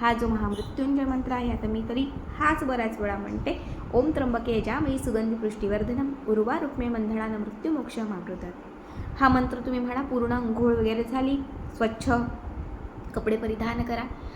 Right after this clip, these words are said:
घरामध्ये थोडंसं गोमूत्र शिंपडा, उंबरठ्याला हळदीचं लेपन करा, तुळशीच्या समोर शुद्ध तुपाचा किंवा तेलाचा दिवा लावा, कारण उद्या दीप अमावस्या आहे आणि दिव्याचं महत्त्व खूप विशेष आहे. सकाळपासून संध्याकाळपर्यंत जेवढे दिवे लावता येतील, सकाळी आणि संध्याकाळी दोन्ही टायमाला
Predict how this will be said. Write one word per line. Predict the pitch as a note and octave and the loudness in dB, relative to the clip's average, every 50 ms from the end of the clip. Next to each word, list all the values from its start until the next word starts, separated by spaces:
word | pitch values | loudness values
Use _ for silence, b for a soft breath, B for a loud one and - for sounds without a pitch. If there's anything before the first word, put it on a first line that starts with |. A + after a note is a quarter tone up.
| B B B B - | B B B B 2
घरामध्ये | A3 A#3 A#3 A#3 A#3 A3+ A3 A3 A3+ A3+ A3+ A3+ A3+ - - | 4 6 6 6 4 4 4 4 4 4 4 2 -2 -4 -2
थोडंसं | A#3+ A3 G#3+ A3 A3 A#3 G#3+ | 0 2 2 2 2 2 4
गोमूत्र | G#3+ G3+ G3 G#3+ G#3+ A3 B3+ A#3+ B3+ | 4 4 4 4 0 0 2 0 0
शिंपडा, | B3 C#4 B3+ A#3+ B3 A#3 A#3 A#3+ B B B B B - | 2 0 0 0 0 0 0 0 B B B B B 2
उंबरठ्याला | A3 A3 A3 A3 A3 A3 A#3 A3+ A3+ | 2 4 4 4 2 2 2 2 2
हळदीचं | A3 A3 G#3 G3+ A3 A3 G#3+ - A3 | 4 2 2 2 0 0 0 0 -2
लेपन | G#3+ G3+ G3 G3 - A#3+ B3+ B3+ | 0 0 -2 -2 0 0 0 0
करा, | B3+ A#3+ A#3 A3+ A#3+ A3+ B B B B B - - | 0 0 -2 -2 -2 -4 B B B B B -2 0
तुळशीच्या | A#3 A3 A3 - A#3 A3+ B3+ A3+ | 2 2 2 2 0 0 0 0
समोर | A3+ - A3+ A3 A3 A3 A3 - | 0 0 0 2 2 2 0 0
शुद्ध | - - G3+ - A3+ A3 A3 | -2 -4 -2 -2 -2 -2 -2
तुपाचा | - - A#3+ - - - A3+ | -2 -2 -2 -2 -2 -2 -4
किंवा | A3 A#3+ A3 A3 | -4 -2 -2 -2
तेलाचा | G#3 G#3+ G#3 G3+ G3+ G#3 - A3 | 0 0 0 0 -2 -2 -2 -2
दिवा | G#3+ G#3+ G#3 A#3 A#3+ | 0 0 0 2 2
लावा, | B3 A#3 A3+ A3 | 0 0 0 0
कारण | - - A3 G#3 G#3+ A3 | -2 -2 0 0 2 2
उद्या | G#3+ G3+ A3 | 0 0 0
दीप | G#3 A3+ A#3 A#3 - B3 | 0 0 0 -2 0 -2
अमावस्या | A#3 A#3+ A3+ A3+ A3+ A3+ A3+ A3+ | 0 0 0 -2 -2 -2 0 0
आहे | A3 A3 | 0 0
आणि | G#3+ A3 A3 | 0 -2 0
दिव्याचं | A3 G#3 G3+ G#3 G#3 - A3+ | 0 0 0 0 -2 -2 0
महत्त्व | A3+ A3 G#3+ A3+ A3 | 0 0 0 0 -2
खूप | A3 - B3+ - - | -2 -2 -4 -4 -4
विशेष | G#3 G#3 - B3+ C4 - A#3+ | -4 -4 -2 -2 -2 0 0
आहे. | A3 G#3+ A3+ A3 B B B B B B - - | 0 0 0 -2 B B B B B B -2 0
सकाळपासून | B3+ B3 - C4+ C#4+ C#4 - C#4+ C#4 - C#4+ C#4 | 0 2 2 2 2 2 0 -2 -2 -2 -4 -4
संध्याकाळपर्यंत | C4+ A#3+ A#3+ A#3+ B3+ B3 B3 B3 B3 A#3+ A#3+ A#3+ B3 B3 A#3 | -2 0 2 2 2 2 2 0 0 0 0 0 0 0 2
जेवढे | A3 A3 A3 A3 A3 A3 A#3+ C#4 C#4+ | 4 4 4 4 4 2 2 2 2
दिवे | C4 C4+ B3+ A#3+ C4 C4+ C4 - | 2 2 4 4 4 2 2 2
लावता | B3+ A#3 A3+ A3 A3 - A#3 | 2 2 4 2 2 0 0
येतील, | A#3 B3 C4 B3+ - - - - | 0 0 0 0 -2 -4 -4 -2
सकाळी | - A#3 A3+ - A3+ A3+ A#3 C4 | -2 -2 -2 0 0 2 2 2
आणि | B3+ - A#3 A#3 | 2 0 -2 -4
संध्याकाळी | A#3 B3 A3+ G#3+ G#3+ A3 A#3+ A#3+ A#3 | -2 0 0 0 0 0 0 0 2
दोन्ही | A#3 G#3 G3+ G3+ G#3+ A3+ A#3+ A#3 | 2 0 -2 -2 -2 -2 -2 -2
टायमाला | A#3 A3 G#3 G#3 G#3 G#3+ A3+ | -2 -2 -2 -2 -2 -2 -2